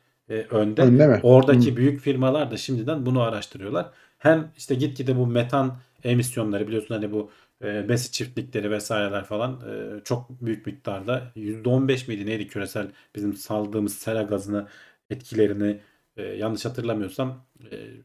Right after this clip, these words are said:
Speaker 1: böyle bir şey kalmış aklımda. Et endüstrisi yani hem et hem süt ikisi bir aradaydı galiba. En
Speaker 2: Hayvancılık.
Speaker 1: azından diyorlar ki hani bu süt ürünleri çünkü insanlar da dünya üzerindeki insanların yüzde sekseni burada onu söylemiş.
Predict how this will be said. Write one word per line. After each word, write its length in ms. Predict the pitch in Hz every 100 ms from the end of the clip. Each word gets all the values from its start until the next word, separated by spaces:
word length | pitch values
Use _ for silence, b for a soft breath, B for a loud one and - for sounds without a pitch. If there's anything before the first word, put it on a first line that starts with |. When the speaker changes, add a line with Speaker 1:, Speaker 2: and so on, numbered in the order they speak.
| _ -
Speaker 1:
böyle 180 | 107
bir 60 | 104
şey 200 | - 107
kalmış 340 | - 98 95
aklımda. 360 | 95 - 95 113
Et 180 | 135 123
endüstrisi 560 | 113 104 98 - - 98
yani 140 | 92
hem 200 | 113 127 131
et 140 | 147 -
hem 140 | 117
süt 200 | 127 127
ikisi 260 | - - 113
bir 80 | 107
aradaydı 420 | 101 92 90 90
galiba. 420 | 92 92 113 - b b b -
En 40 | 123
Speaker 2:
Hayvancılık. 280 | 123 123
Speaker 1:
azından 260 | 123 147 175
diyorlar 300 | 165 196 135
ki 80 | 147
hani 160 | 143
bu 200 | 139 139 - _
süt 300 | - 175 147
ürünleri 380 | 139 123 110 127
çünkü 220 | 165 156
insanlar 520 | 143 127 156 160 175
da 100 | 160
dünya 260 | 123 131 139
üzerindeki 340 | 139 143 131
insanların 340 | 135 139 143 143
yüzde 260 | 123 123
sekseni 460 | 127 131 120 117 120
burada 160 | 117 117
onu 140 | 131
söylemiş. 520 | 127 113 104 151 -